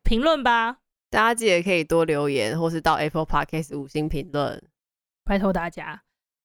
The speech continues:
Speaker 1: 第一个是方总，他说题目是最喜欢的 Podcast 节目，从第四集就开始听了，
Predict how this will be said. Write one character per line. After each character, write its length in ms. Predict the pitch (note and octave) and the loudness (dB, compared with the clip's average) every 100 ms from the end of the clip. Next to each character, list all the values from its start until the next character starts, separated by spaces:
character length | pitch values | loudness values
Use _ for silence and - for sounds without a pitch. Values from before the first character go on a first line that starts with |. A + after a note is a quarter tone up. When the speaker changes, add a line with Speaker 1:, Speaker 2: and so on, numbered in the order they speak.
| _ - | _ -4
Speaker 1:
第 200 | D4+ D#4+ | 0 2
一 40 | |
个 200 | D4 B3 | 2 2
是 440 | A#3 C#4 C4 A3+ G#3 - | 2 2 2 2 0 0
方 300 | C4 C#4+ D4 | 0 0 -6
总， 260 | G#3+ - _ _ _ _ _ _ _ _ | -6 -6 _ _ _ _ _ _ _ _
他 140 | - D#3 | -4 0
说 640 | C#4 B3+ B3+ B3 C4 C#4 _ _ _ _ - | 4 6 6 4 2 -2 _ _ _ _ 2
题 160 | A3 | 2
目 180 | B3+ D4 | 4 2
是 180 | C#4+ B3+ | 2 0
最 220 | - E4 | 2 0
喜 160 | - G#3 | 0 0
欢 180 | G#3+ | 2
的 120 | A3 G3 | 2 2
Podcast 480 | G#3 G#3 - F#3+ - | 2 2 0 -2 -6
节 180 | E3+ E3+ | -10 -4
目， 320 | F3+ F#3 A3 _ _ _ _ _ | -2 -2 -4 _ _ _ _ _
从 240 | - A3+ | 2 2
第 160 | C4 F4 | 4 0
四 180 | D#4+ D#4+ | 2 0
集 160 | G3+ | 0
就 140 | G3 A#3 | 0 0
开 180 | - G#3+ | 0 -2
始 120 | F#3+ | -2
听 360 | - G3+ G3 | -4 -2 0
了， 220 | G3 F#3 | 0 0